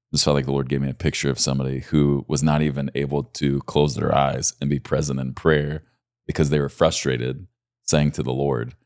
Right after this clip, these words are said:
"I don't have anybody like that." And da, da, da, da, da, and you were just griping in your heart. And here's what I felt like the Holy Spirit said. "Better to have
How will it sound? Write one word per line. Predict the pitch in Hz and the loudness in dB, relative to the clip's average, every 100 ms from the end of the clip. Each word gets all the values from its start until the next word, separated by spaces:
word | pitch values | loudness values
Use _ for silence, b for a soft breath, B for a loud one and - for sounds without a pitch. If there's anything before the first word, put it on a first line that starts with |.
| _ _ - | _ _ 0
"I | 80 | 2
don't | 78 76 | 2 0
have | 73 67 | -4 -4
anybody | 67 57 50 - | -6 -6 -4 -4
like | - | -6
that." | - - - _ _ _ _ _ _ _ _ _ _ - | -4 -6 -6 _ _ _ _ _ _ _ _ _ _ -4
And | 67 67 | -2 0
da, | 80 | 2
da, | 78 | 2
da, | 78 78 | 4 4
da, | |
da, | 76 80 71 | 6 4 4
and | 69 | 0
you | 73 | -2
were | 71 | -2
just | 71 64 | -2 0
griping | 71 71 67 69 | 0 0 -2 -4
in | |
your | 69 67 | -4 -2
heart. | 73 69 65 - _ - | -2 -2 -4 -14 _ -2
And | |
here's | 80 80 | 2 4
what | 76 | 4
I | 73 | 2
felt | 73 | 0
like | 71 60 | -2 -4
the | 71 | -4
Holy | 67 - | -4 -6
Spirit | - 57 - | -4 -4 -4
said. | - 71 - - _ _ _ _ _ _ _ | -6 -6 -8 -12 _ _ _ _ _ _ _
"Better | 80 80 90 | 4 6 6
to | - 85 | 4 2
have | 80 71 67 65 | 4 2 0 -8